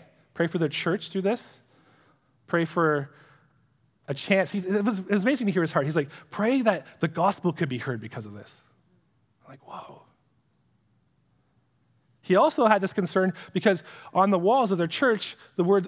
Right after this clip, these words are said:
isis was written. And so he's getting a lot of calls from people who are really angry and full of hatred, and he's worried. He says, "Pray for me to have wisdom so that when I speak,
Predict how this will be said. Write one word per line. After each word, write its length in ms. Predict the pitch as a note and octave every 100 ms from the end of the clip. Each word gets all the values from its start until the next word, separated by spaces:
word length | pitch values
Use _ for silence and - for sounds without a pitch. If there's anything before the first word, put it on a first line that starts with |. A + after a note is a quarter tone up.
| -
isis 300 | A3+ G#3 D3
was 140 | C3+
written. 300 | C#3 A#2+ A2 - _ _ _ _ _ _ _ _ _ _ _ _ _ _ _ _ _ _ _ _ -
And 80 |
so 80 | D#3+
he's 120 | F#3
getting 180 | F3+ B3+
a 60 | G#3+
lot 100 | F#3+
of 180 | E3 -
calls 280 | A3+ B3
from 80 | F#3+
people 180 | E3 E3+
who 60 | F3+
are 60 |
really 300 | F#3 C4 G3+
angry 480 | A3+ A3 D#3 C3+ C3 - _ _ _ _ -
and 240 | D#3+ E3+
full 200 | A#3 B3+
of 220 | B3+ F3 - -
hatred, 420 | - A3+ G#3 D#3+ - -
and 100 | F#3
he's 180 | F#3 D3
worried. 360 | A#3 A3 E3 - -
He 100 | F3+
says, 240 | G#3+ - -
"Pray 160 | C4
for 140 | - A#3
me 100 | A3
to 80 |
have 160 | G3 D#3+
wisdom 280 | E3 F#3 A3
so 160 | F3+
that 160 | E3+ E3+
when 80 | F3+
I 100 | D#3+
speak, 840 | D#3+ - - - F#3 B3+ - -